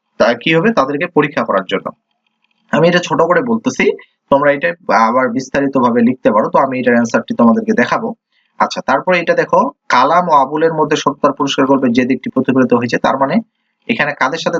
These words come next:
তুলনা করা হয়েছে? কামাল এবং আবুলকে হচ্ছে ধবল এবং, আহ, যে কুষ্ঠ রোগীটা, এই তোমার হচ্ছে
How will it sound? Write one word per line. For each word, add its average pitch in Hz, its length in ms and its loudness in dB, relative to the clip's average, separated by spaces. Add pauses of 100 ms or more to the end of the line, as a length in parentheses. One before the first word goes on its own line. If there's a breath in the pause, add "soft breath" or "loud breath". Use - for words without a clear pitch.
তুলনা 147 240 2
করা 131 160 2
হয়েছে? 113 180 -2
কামাল 117 300 0
এবং 120 160 0
আবুলকে 120 340 2
হচ্ছে 123 260 -2
ধবল 131 560 0
এবং, 120 240 0 (520)
আহ, 104 320 0
যে 113 440 0 (160)
কুষ্ঠ 156 220 -2
রোগীটা, 117 440 2
এই 104 80 -4
তোমার 120 320 2
হচ্ছে 117 260 -2